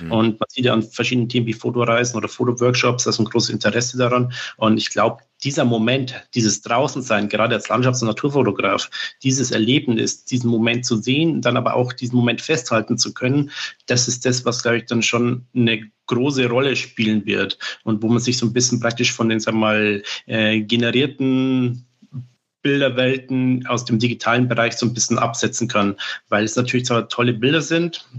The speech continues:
Speaker 2: aber natürlich hinter den Bildern keine Entstehungsgeschichte ist. Sprich, man hat da keinerlei Erfahrung, dass man einen Berg dazu besteigen musste, da ist kein Bild dabei, wo jetzt jemand von der Olperer Hütte zurückläuft und ausrutscht und
Speaker 1: <laughs>
Speaker 2: sich irgendwie,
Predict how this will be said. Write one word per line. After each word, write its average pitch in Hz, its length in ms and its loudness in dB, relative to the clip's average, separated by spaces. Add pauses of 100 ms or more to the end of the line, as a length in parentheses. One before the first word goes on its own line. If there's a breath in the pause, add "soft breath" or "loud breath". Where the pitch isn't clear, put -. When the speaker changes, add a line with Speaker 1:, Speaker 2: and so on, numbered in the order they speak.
(300)
Speaker 2:
aber 113 380 2
natürlich 127 520 0
hinter 139 180 0
den 120 160 -2
Bildern 127 440 2
keine 120 200 0
Entstehungsgeschichte 123 840 0
ist. - 220 -2
Sprich, 123 360 0 (320 loud breath)
man 110 280 0
hat 127 260 -2
da 110 300 0
keinerlei 113 340 0
Erfahrung, 113 440 0
dass 110 160 -2
man 113 80 -2
einen 110 60 -10
Berg 113 220 0
dazu 120 280 -4
besteigen 107 460 0
musste, 110 460 0
da 107 140 2
ist 104 180 -2
kein 104 200 0
Bild 117 220 0
dabei, 110 400 0
wo 110 100 0
jetzt 104 140 -6
jemand 110 220 0
von 110 120 0
der 120 100 0
Olperer 120 320 2
Hütte 123 220 0
zurückläuft 117 560 0
und 113 320 -2
ausrutscht 123 560 0
und 117 220 0
Speaker 1:
<laughs> - 240 -6
Speaker 2:
sich 127 300 -2
irgendwie, 131 500 2